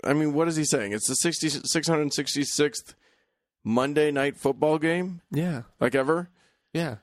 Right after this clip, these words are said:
Speaker 2: Since,
Speaker 1: Who
Speaker 2: since
Speaker 1: counted
Speaker 2: A B C
Speaker 1: that?
Speaker 2: started doing it, right?
Speaker 1: Who
Speaker 2: Isn't it
Speaker 1: counted
Speaker 2: on
Speaker 1: that?
Speaker 2: A B C?
Speaker 1: I don't know.
Speaker 2: This is how much I know about <laughs> Monday Night Football.
Speaker 1: I don't know anything about it either. I, I don't watch
Speaker 2: Well,
Speaker 1: that.
Speaker 2: how many, how many, like,
Speaker 1: Yeah, I mean, it makes sense. It's
Speaker 2: how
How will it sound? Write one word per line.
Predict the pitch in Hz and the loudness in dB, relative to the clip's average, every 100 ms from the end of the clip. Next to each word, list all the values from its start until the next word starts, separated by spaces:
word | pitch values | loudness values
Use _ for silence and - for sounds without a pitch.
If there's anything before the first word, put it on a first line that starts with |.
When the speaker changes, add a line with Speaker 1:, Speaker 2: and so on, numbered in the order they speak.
| _ _ _ _ _ _ _ | _ _ _ _ _ _ _
Speaker 2:
Since, | - 147 143 - - | -4 -2 -2 -4 2
Speaker 1:
Who | 226 | 2
Speaker 2:
since | 240 | 4
Speaker 1:
counted | - 175 151 | 4 4 4
Speaker 2:
A | |
B | 135 | 2
C | - 135 | 0 0
Speaker 1:
that? | 127 | -2
Speaker 2:
started | - 127 127 | -4 -4 -6
doing | 147 165 117 | -10 -10 -10
it, | 92 - | -12 -6
right? | 104 | -2
Speaker 1:
Who | 107 165 151 | 2 2 2
Speaker 2:
Isn't | 131 | 0
it | |
Speaker 1:
counted | 123 127 | 0 0
Speaker 2:
on | 123 | -2
Speaker 1:
that? | 80 | -2
Speaker 2:
A | |
B | 123 | -4
C? | - 123 131 | -6 -6 -4
Speaker 1:
I | - | -6
don't | 139 52 | -6 -8
know. | 50 | -6
Speaker 2:
This | 104 | -4
is | 98 | -4
how | 95 | -6
much | 87 87 | -6 -8
I | 90 | -8
know | 87 87 87 | -8 -8 -8
about | 101 143 123 - | -8 -10 -12 -16
<laughs> | - - | -20 -10
Monday | 110 95 92 | -6 -4 -4
Night | 92 | -8
Football. | - 113 - - | -8 -10 -4 -2
Speaker 1:
I | |
don't | 104 101 | -2 -2
know | 101 | -2
anything | 95 98 98 | -2 -2 -4
about | 95 95 | -2 -2
it | 101 | 0
either. | 98 104 98 98 | -2 0 0 -2
I, | |
I | 107 107 90 95 | -2 -4 -6 -4
don't | 95 | -6
watch | 80 85 | -6 -2
Speaker 2:
Well, | 165 | -2
Speaker 1:
that. | 156 | 0
Speaker 2:
how | 175 175 | -2 0
many, | 175 175 165 160 - - - - | 0 0 0 -2 -6 -18 -20 -12
how | - 202 | -4 -2
many, | 208 196 190 185 185 | 0 0 -2 -2 -2
like, | 175 156 - | -2 -4 -8
Speaker 1:
Yeah, | - 220 - | -4 -2 0
I | |
mean, | 165 165 | 2 2
it | 170 | 2
makes | 160 170 - | 2 2 2
sense. | 147 160 143 127 | 2 2 2 0
It's | 127 | 0
Speaker 2:
how | - | 0